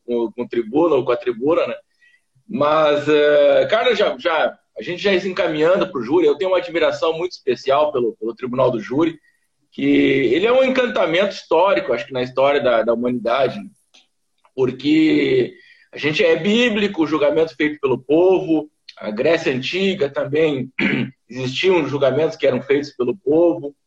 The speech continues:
A gente olhar a história das constituições brasileiras, nós vamos encontrar, salvo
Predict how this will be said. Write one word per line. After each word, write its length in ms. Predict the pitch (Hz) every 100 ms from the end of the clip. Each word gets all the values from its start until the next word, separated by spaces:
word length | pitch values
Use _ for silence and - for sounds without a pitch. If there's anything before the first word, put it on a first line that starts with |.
| _ _ _ _ _ -
A 80 | 120
gente 240 | 147 151
olhar 140 | 156 170
a 40 |
história 400 | 147 - 160 170
das 140 | 143
constituições 600 | - 135 - 131 143 151
brasileiras, 560 | 147 123 123 151 151 - _ _ _ _ -
nós 140 | 123
vamos 220 | 151 180
encontrar, 760 | 170 147 120 151 156 143 156 170
salvo 600 | 170 170 185 196 190 139